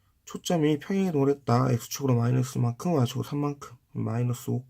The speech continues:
삼. 일, 삼 이렇게 한 거죠. 그래서 A, B, C, D. A 곱하기 B는 마이너스 십오,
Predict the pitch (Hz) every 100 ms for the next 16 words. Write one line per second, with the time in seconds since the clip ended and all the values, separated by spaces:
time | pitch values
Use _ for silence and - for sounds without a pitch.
0 | 131 123 139 170 196 - - - - _
1 | - - 156 131 - _ _ _ - -
2 | - - _ _ - 160 180 - 127 127
3 | 139 135 156 180 202 220 233 - - 165
4 | 131 - 123 127 135 135 131 127 - _
5 | _ 123 147 170 185 - - - 135 131
6 | 127 131 175 196 208 - - - 262 214
7 | - 117 - _ - - - _ - 147
8 | 165 165 156 147 147 147 143 139 139 123
9 | 135 147 139 131 - 151 151 131